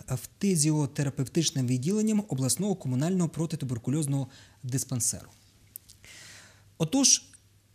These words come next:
яка ситуація у нас на Тернопільщині? Загальну статистику дамо для наших глядачів.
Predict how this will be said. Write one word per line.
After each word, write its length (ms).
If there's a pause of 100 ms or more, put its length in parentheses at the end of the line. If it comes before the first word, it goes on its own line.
(160)
яка 260
ситуація 460
у 20
нас 200
на 60
Тернопільщині? 640 (1600)
Загальну 380
статистику 560
дамо 280
для 160
наших 320 (600)
глядачів. 420